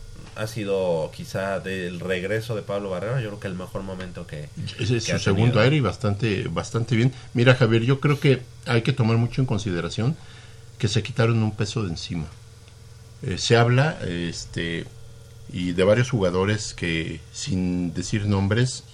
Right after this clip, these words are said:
Speaker 2: y hasta con una amistad que convivimos hace poco, ya estuvimos tú y yo con él, se habla de la presión que ejercía este señor, eh, el antiguo presidente,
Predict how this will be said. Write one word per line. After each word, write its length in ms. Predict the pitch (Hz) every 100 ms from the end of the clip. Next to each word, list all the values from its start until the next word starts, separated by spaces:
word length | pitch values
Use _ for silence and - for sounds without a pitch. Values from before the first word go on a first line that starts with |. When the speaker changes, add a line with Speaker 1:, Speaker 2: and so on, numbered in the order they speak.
| -
Speaker 2:
y 340 | 95 85 82
hasta 220 | 78 -
con 200 | - 101
una 100 | 104
amistad 360 | 107 98 - 98
que 120 | -
convivimos 560 | - 87 85 87 90 -
hace 200 | 90 -
poco, 340 | - 87 - 156 - - -
ya 80 | 85
estuvimos 400 | - 92 90 87
tú 80 | 90
y 60 |
yo 120 | 90 87
con 220 | 87 98
él, 100 | 143 - - - - - -
se 180 | - 110
habla 180 | 113 117
de 120 | 95
la 160 | 87
presión 340 | - 95 - 113
que 140 | 120
ejercía 520 | 101 90 80 - 101
este 200 | 92 -
señor, 420 | 101 87 85 87 90
eh, 320 | 87 80 80 80
el 120 | 80
antiguo 380 | 80 - 98 98
presidente, 640 | 87 - 82 87 85 156